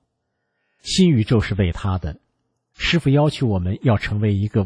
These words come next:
完全为他的生命，所以我们绝对不能承认他，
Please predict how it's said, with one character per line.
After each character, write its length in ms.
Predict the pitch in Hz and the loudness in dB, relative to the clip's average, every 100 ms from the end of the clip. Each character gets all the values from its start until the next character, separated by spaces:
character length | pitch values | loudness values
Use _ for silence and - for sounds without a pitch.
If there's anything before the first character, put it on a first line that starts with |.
| 87 | -2
完 200 | 104 135 | -4 -4
全 240 | - 113 | -4 -4
为 140 | 110 | -4
他 180 | 90 - | -4 -4
的 80 | 90 | -4
生 240 | - 85 | -6 -8
命， 200 | 80 78 - _ _ _ _ _ _ _ _ _ _ | -8 -10 -12 _ _ _ _ _ _ _ _ _ _
所 220 | - 190 | -6 0
以 40 | 190 | 2
我 160 | 151 | 2
们 160 | 110 139 | 2 -2
绝 220 | - 107 | -2 0
对 180 | 135 117 | 2 2
不 120 | 101 | 0
能 160 | 87 101 | -2 -4
承 240 | - 85 | -6 -6
认 200 | 104 92 | -4 -4
他， 220 | 73 78 | -6 -12